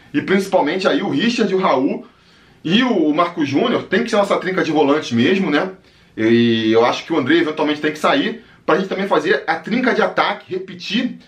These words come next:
essa trinca de ataque aí que foi hoje, Marrone, Thales e Rossi. Eu boto muita fé nessa trinca do Vasco aí. É uma trinca que peca um pouco na finalização, né? É verdade. Mas também se corrigir isso, amigo, se corrigir isso,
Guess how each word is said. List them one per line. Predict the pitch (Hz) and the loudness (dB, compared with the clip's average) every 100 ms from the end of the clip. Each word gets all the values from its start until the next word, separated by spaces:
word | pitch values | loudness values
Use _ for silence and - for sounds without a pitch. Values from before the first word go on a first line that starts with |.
| _ _ | _ _
essa | 135 139 143 | -6 -2 -2
trinca | 156 185 165 | -4 -4 -2
de | 151 | -2
ataque | 135 156 165 143 | -2 -4 -2 -2
aí | 135 | -2
que | - | -2
foi | 170 175 123 | -2 0 2
hoje, | 147 185 190 185 - _ | 2 2 -2 -12 -20 _
Marrone, | 143 156 113 139 202 214 202 - _ _ - | -2 -2 -2 -2 -2 -2 -6 -12 _ _ -4
Thales | 151 165 196 208 - - _ _ _ | -2 0 -4 -8 -14 -20 _ _ _
e | 185 | -2
Rossi. | 180 143 185 - 190 190 | 2 2 2 -2 -12 -10
Eu | 143 139 | -6 0
boto | 170 160 | 0 0
muita | 180 190 180 | -4 -2 -2
fé | 156 | -4
nessa | 165 165 151 | -8 -6 -6
trinca | 160 160 139 | -6 -4 -4
do | |
Vasco | 127 131 139 135 | 0 0 0 -2
aí. | 113 147 180 - _ - - - | 0 -2 -4 -12 _ -20 -14 -4
É | |
uma | 156 185 | 0 0
trinca | 185 220 | -2 -6
que | 196 202 | -4 -4
peca | 190 214 220 | 0 0 0
um | 190 | -4
pouco | 180 185 | -4 -4
na | 170 | -6
finalização, | 151 156 151 147 - 185 233 | -4 -4 0 0 0 -2 -2
né? | 151 | -4
É | 120 123 | -6 -6
verdade. | 123 120 180 190 - _ _ - - - - 120 | -4 0 0 -2 -10 _ _ -20 -20 -20 -12 0
Mas | 131 139 139 135 131 127 123 120 113 110 - - | 2 2 2 2 0 0 0 0 -2 -6 -8 -2
também | 196 185 | -2 0
se | 277 - | -2 0
corrigir | 233 226 214 202 | 0 0 -2 -4
isso, | 285 - | -4 -2
amigo, | 185 123 123 | -4 -4 -10
se | - 160 | -12 -4
corrigir | 190 202 185 214 185 | 2 2 2 0 0
isso, | 247 - | -2 -6